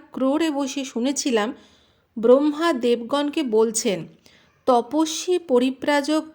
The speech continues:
জরাৎকারুর ঔরসে বাসুকীর ভগিনী অর্থাৎ মনসা দেবী জরাৎকারুর গর্ভে আস্তিক নামে এক পুত্র জন্মগ্রহণ করবেন, তিনি ধার্মিক সর্পগণকে রক্ষা করবেন। তারপর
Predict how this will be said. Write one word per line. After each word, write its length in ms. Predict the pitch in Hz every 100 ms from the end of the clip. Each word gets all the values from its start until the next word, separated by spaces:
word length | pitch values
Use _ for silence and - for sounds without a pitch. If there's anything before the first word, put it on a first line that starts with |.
| 220
জরাৎকারুর 760 | 220 208 233 233 - 285 311 -
ঔরসে 560 | 214 226 285 277 - 226 330 - _ _
বাসুকীর 720 | 226 220 220 240 311 302 339 339
ভগিনী 520 | 220 262 240 269 240 185 -
অর্থাৎ 500 | 214 214 - 311 226 - - _ _
মনসা 500 | 240 269 294 311 320
দেবী 300 | 220 196 202 285 - _ _ _
জরাৎকারুর 760 | 233 254 262 302 - 330 330 320
গর্ভে 380 | 254 262 269 330 - 220
আস্তিক 360 | 240 - 349 339
নামে 220 | 339 330 330
এক 140 | - 254 _
পুত্র 280 | 277 269 311 302
জন্মগ্রহণ 680 | 247 220 240 240 254 262 269
করবেন, 380 | 254 208 196 185 208 _ _ _
তিনি 280 | 277 311 330 381 302
ধার্মিক 520 | 247 226 226 254 320
সর্পগণকে 840 | - 240 214 214 240 226 226 233 359 415 - - _
রক্ষা 360 | 269 277 277 240
করবেন। 400 | 196 175 165 175 185 165 - _ _ _ _ _ _ _
তারপর 300 | - 311 311